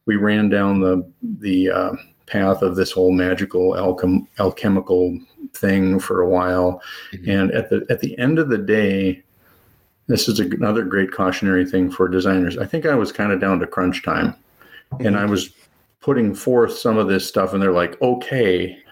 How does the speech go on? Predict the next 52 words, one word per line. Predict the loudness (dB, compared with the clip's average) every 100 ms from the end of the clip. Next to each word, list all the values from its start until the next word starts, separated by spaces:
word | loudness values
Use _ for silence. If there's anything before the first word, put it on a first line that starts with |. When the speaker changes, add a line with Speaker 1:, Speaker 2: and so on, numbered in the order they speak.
| _ _ _ _ _
Speaker 1:
sure, | -8 -2 0 2 0 -2 0
but | 2 0 -6 -20 _ -2
we | 0
can't | 2 0 0 -2 -12 _ _
screw | -12 0 2
around | 2 0 -2
any | -2 0
longer, | 0 -2 -4 -6 -4
right? | -2 -2 0
We |
Speaker 2:
Yep. | 0
Speaker 1:
just | -2 -2
gotta | -2 0 -2
get | -2 -2 -2
this | -4
thing | -2 0 2 0 -4
nailed." | -4 0 2 2 0 -4 -10 -16 -12 -2
And | 0
then | 0 -4
at |
the | -2 2
end | 2
of | 0
the |
day, | 0 0 0
it | -2
probably | -2 0 0 0
happens | 0 0 0 0
over | 0 -2
a | -2
period | -2 -2 0
of | -2 -6
just | -12 -12
a | -6
couple | -2 -2
weeks, | 0 0 -2 -6
just, | -6 -8 -6
like, | -6 -6
Speaker 2:
<laughs> | -10 -6 -6 -2
Speaker 1:
cramming | -2 0 0 0
the | 0
thing | -2 -2
out. | 0 0 2
Speaker 2:
The | 0
Speaker 1:
And | 0
Speaker 2:
real, | 0 -2
the | -2 0
real | 0 0
cram. | -2 -2 0 0 0
Yep. | -2 -4 -14 _ -4 0
Speaker 1:
Well, | 0 2 0
and, | -2 -4 -4